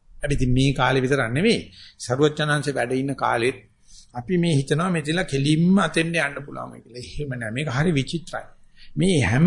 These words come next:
වෙලාවෙදීම උපයන්න ඕන දෙයක් මධ්‍යම ප්‍රතිපදාව කියන්නේ.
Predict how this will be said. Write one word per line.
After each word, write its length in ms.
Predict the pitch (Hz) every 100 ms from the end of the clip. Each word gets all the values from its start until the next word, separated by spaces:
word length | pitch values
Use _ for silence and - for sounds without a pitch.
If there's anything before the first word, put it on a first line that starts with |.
| 196
වෙලාවෙදීම 760 | 165 156 175 190 196 190 214
උපයන්න 400 | 196 190 175 170
ඕන 220 | 170 160
දෙයක් 280 | 156 147 147
මධ්‍යම 340 | 147 127 123 113
ප්‍රතිපදාව 540 | 113 110 107 101 98
කියන්නේ. 280 | - -